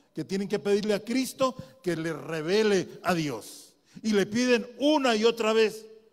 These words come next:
para poder decir, "Tú eres mi Dios. Y tú eres mi Dios por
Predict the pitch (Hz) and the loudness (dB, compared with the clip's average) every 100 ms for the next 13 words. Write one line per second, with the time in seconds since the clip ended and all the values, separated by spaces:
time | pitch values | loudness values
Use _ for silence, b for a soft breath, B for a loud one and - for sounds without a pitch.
0 | _ _ _ _ _ _ _ _ _ _ | _ _ _ _ _ _ _ _ _ _
1 | _ 135 131 123 127 139 143 151 151 156 | _ -12 -12 -12 -10 -10 -12 -16 -12 -14
2 | 143 b b _ 127 143 156 139 127 - | -14 b b _ -16 -14 -12 -12 -14 -18
3 | _ _ _ _ _ _ _ _ _ _ | _ _ _ _ _ _ _ _ _ _
4 | _ 107 107 95 78 - - - _ _ | _ -16 -14 -16 -20 -20 -20 -20 _ _
5 | _ _ _ _ _ _ _ _ _ _ | _ _ _ _ _ _ _ _ _ _
6 | _ _ _ 127 113 160 180 147 165 214 | _ _ _ -20 -14 -10 -10 -12 -10 -8
7 | 202 175 175 165 - _ b b _ 143 | -8 -8 -8 -10 -18 _ b b _ -8